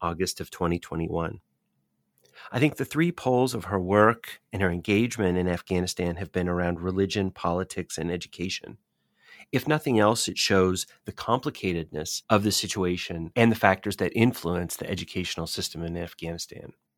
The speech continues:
I think it's fair to say that she's had both supporters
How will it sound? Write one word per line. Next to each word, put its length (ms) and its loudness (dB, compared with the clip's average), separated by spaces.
I 60 0
think 220 0
it's 100 -4
fair 240 6
to 80 2
say 300 4
that 160 -2
she's 240 0
had 300 2
both 520 2
supporters 800 2